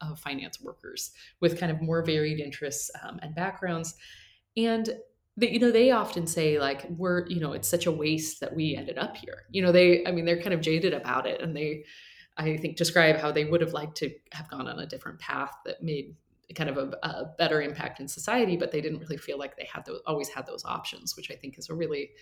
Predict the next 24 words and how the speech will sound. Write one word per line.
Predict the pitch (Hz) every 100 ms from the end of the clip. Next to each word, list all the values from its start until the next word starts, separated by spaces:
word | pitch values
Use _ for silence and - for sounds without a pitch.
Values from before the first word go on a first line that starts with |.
| _ _ _ _
um, | 156 139 135 156 - _ _
both, | 254 254
like, | 180 -
sad, | - 202 196 160 - - - - -
um, | 170 123
takeaway | - 185 170 165 147 147 -
and | 151 143 156
really | 196 202 170
telling | - 165 190 269
for | - 196 165
what | 175 165 160 -
society, | - 156 156 156 160
especially | 151 - 151 160
in |
the | 151
United | 143 139 -
States, | 156 - -
invests | 139 127 - 254
in | 302
and | 214 147
what | 143 -
we | 147
prioritize | - 151 143 185 - 254 269 -
and, | 160